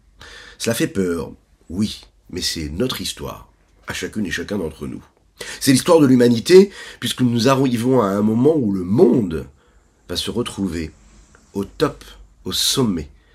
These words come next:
de tout ce qu'il pourrait y avoir de négatif, de son autodestruction. Le Maboul, le déluge. Pourquoi ce monde est créé ? La Sot, dit Rabbi Tartonim, Dieu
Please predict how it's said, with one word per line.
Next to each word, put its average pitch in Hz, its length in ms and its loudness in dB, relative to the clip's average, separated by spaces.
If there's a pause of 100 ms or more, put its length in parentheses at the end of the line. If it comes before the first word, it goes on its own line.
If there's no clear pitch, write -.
(220)
de 82 100 -14
tout - 200 -10
ce - 80 -8
qu'il 92 180 -14
pourrait 90 240 -8
y 87 100 -6
avoir 92 320 -4
de 85 80 -4
négatif, - 760 -10 (260)
de 95 60 -8
son 90 420 -6
autodestruction. 92 1200 -8 (720)
Le 98 100 -6
Maboul, 92 340 -4
le 80 100 -8
déluge. 78 580 -10 (1300)
Pourquoi 165 260 -2
ce - 140 -2
monde 110 380 0 (160)
est - 60 -14
créé ? 78 540 -10 (560)
La 104 160 -2
Sot, 127 420 -4
dit 101 160 -4
Rabbi 98 220 -2
Tartonim, 123 460 -2
Dieu 147 240 2